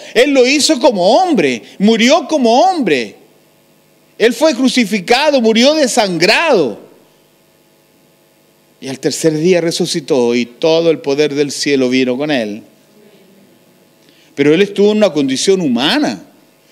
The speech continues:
Entonces, cuando nos está hablando a nosotros de santificarnos, no nos está poniendo una valla tan alta, porque Él en su, en su naturaleza humana, Él vivió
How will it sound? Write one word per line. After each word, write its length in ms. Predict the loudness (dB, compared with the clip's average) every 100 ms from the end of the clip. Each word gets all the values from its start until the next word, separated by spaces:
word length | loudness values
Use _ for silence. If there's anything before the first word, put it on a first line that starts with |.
| -10
Entonces, 340 | -4 -2 0
cuando 300 | 0 0 0
nos 100 | -2
está 220 | -2 0 2
hablando 300 | 2 2 0
a 20 |
nosotros 520 | -2 -2 0 0 0
de 120 | 0
santificarnos, 960 | -2 -4 -6 -6 -4 0 0 0 -2 -6 -18 -12 -2
no 140 | 0
nos 140 | 2
está 240 | 0 0 2
poniendo 360 | 2 2 2
una 220 | 2 2 2
valla 460 | 2 2 0 0
tan 180 | -2 -2
alta, 400 | -2 -2 0 0
porque 300 | 0 0 0
Él 80 | 0
en 100 | -4
su, 420 | -4 0 2 0 -4 -16 -20 -4
en 140 | -4
su 200 | -2 0
naturaleza 680 | 0 2 2 2 2 0 0
humana, 640 | 0 0 0 0 0 -4 -8 -16 _ _ _ _ _
Él 220 | 0 0
vivió 760 | 0 -2 0 2 2 0 -2